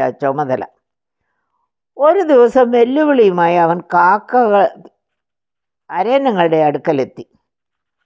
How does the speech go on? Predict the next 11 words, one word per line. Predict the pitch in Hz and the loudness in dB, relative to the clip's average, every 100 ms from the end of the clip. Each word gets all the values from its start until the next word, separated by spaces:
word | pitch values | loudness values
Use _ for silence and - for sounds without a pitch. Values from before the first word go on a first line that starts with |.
| _ _ _ _ _ _ _ _ _ _ _ - | _ _ _ _ _ _ _ _ _ _ _ -8
അവനോട് | 202 208 269 285 185 | -4 -2 0 0 0
വിവരം | 180 175 180 202 175 | 0 0 -2 -4 -4
പറഞ്ഞു. | 123 110 - _ _ _ _ _ _ _ _ _ _ _ _ | -6 -10 -18 _ _ _ _ _ _ _ _ _ _ _ _
ആ, | 113 127 | -18 -16
കാക്കയുടെ | 110 113 110 - 151 160 | -12 -10 -10 -8 -4 -2
ആഗ്രഹമല്ലയോ, | 165 165 196 180 233 214 165 160 | -2 -2 -6 -4 -2 -2 -2 0
അരയന്നം | 139 139 165 190 208 | 0 -2 -4 -4 -6
സമ്മതിച്ചു. | 226 233 220 185 160 - _ _ _ _ _ _ _ _ _ _ _ _ - | -6 -8 -6 -8 -10 -18 _ _ _ _ _ _ _ _ _ _ _ _ -10
അതിലൊരരയന്നം | 262 269 285 294 240 202 202 185 175 | -4 0 2 2 2 0 -2 -4 -6
പറഞ്ഞു, | 147 143 143 185 | -4 -6 -6 -6
"ഞാൻ | 220 247 | -2 -2